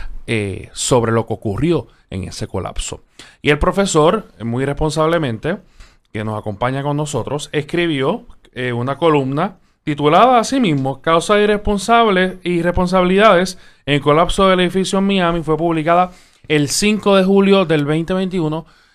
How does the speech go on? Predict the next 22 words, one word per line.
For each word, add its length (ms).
en 240
el 100
periódico 340
El 60
Nuevo 220
Día. 240
Profesor, 600
nuevamente 400
gracias 360
por 280
la 140
oportunidad 720
y 560
me 240
gustaría 720
que 120
nos 100
contara 440
cuáles 180
fueron 500
sus 200
primeras 720